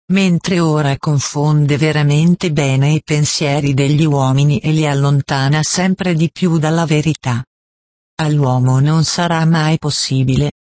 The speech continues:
di dimostrare dalla scrittura una parola che dimostri, che il Padre non parlerà mai ai suoi figli, perché ha già annunciato la sua volontà attraverso la scrittura.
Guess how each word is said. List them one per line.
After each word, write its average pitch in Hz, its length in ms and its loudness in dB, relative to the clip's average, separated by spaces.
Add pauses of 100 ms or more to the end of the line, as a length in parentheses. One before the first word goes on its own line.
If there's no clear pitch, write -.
(180)
di 202 180 -2
dimostrare 170 840 0
dalla 131 280 -2
scrittura 160 840 -2
una 170 260 2
parola 175 480 -2
che 151 180 -4
dimostri, 143 720 0 (440)
che - 140 -4
il 175 280 0
Padre 156 460 -2
non 165 180 2
parlerà 156 600 0
mai 147 360 2
ai 151 180 0
suoi 165 420 0
figli, 147 580 0 (460)
perché 180 380 -4
ha 170 160 0
già 170 280 0
annunciato 160 800 2
la 156 140 0
sua 180 340 -2
volontà 170 640 0
attraverso 175 840 -2
la 151 160 0
scrittura. 135 880 -2